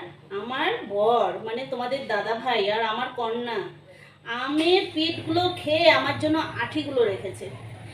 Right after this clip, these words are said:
ইস, একটা মাছি তো খুব জ্বলাচ্ছে, আঠিগুলো রেখেছে। তো যাই হোক, মা, বউ, এদের তো সব এগুলাই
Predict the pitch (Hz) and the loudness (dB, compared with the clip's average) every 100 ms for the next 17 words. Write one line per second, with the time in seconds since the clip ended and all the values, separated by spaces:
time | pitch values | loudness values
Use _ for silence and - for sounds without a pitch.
0 | - - 330 330 - 302 262 254 302 302 | -14 -6 -6 -4 -6 -4 -4 -4 -4 -4
1 | 302 269 269 - - 302 - - - - | -4 -2 -2 -2 -8 -12 -14 -14 -14 -12
2 | - - - - - - - - - - | -12 -12 -12 -12 -10 -10 -10 -10 -10 -10
3 | - - - 311 349 294 233 202 - - | -10 -2 0 4 4 6 4 2 -2 -4
4 | - 175 320 - - 359 349 339 349 349 | -6 -6 -6 -6 -6 -4 4 6 8 4
5 | 339 330 - - - - - - - - | 0 -4 -10 -14 -16 -14 -14 -16 -16 -16
6 | - - - - 123 123 - - - - | -16 -16 -14 -12 -10 -12 -14 -18 -20 -20
7 | - - - - - - 240 254 254 262 | -18 -18 -16 -18 -20 -14 -10 -8 -6 -8
8 | 262 - 190 202 247 247 254 - - - | -12 -16 -6 2 2 2 -2 -8 -18 -20
9 | - - 220 233 269 277 262 - 220 226 | -20 -8 -4 -4 -4 -4 -6 -4 -6 -6
10 | 214 208 240 254 | -6 -6 -4 -6